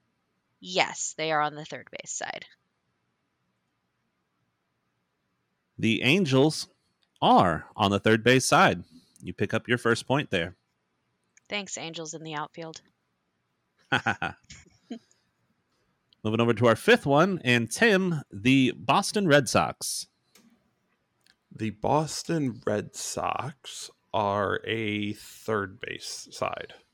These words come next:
Speaker 2: The Boston Red Sox are not a third base side.
Speaker 3: Oh.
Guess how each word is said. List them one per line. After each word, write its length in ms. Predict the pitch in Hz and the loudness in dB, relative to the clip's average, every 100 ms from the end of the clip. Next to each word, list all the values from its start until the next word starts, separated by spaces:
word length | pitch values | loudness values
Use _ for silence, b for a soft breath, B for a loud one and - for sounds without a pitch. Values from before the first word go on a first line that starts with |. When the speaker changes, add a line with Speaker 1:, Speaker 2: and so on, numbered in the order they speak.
| _ _ _ _ _ _ _ _ _ _ _ _ B B B B B - | _ _ _ _ _ _ _ _ _ _ _ _ B B B B B -2
Speaker 2:
The 140 | 107 | 0
Boston 440 | 95 127 185 208 | 4 4 2 0
Red 200 | 175 214 | 2 2
Sox 520 | - 104 131 - - - _ _ _ _ - | 2 2 2 -4 -8 -8 _ _ _ _ 2
are 160 | 151 | 4
not 380 | 147 160 156 - - - | 6 6 4 2 -6 -10
a 100 | 92 | -4
third 260 | 92 90 87 | -2 -2 -2
base 220 | 85 - | -4 -6
side. 260 | - 50 - _ _ _ - | -6 -6 -10 _ _ _ -10
Speaker 3:
Oh. 160 | - | -10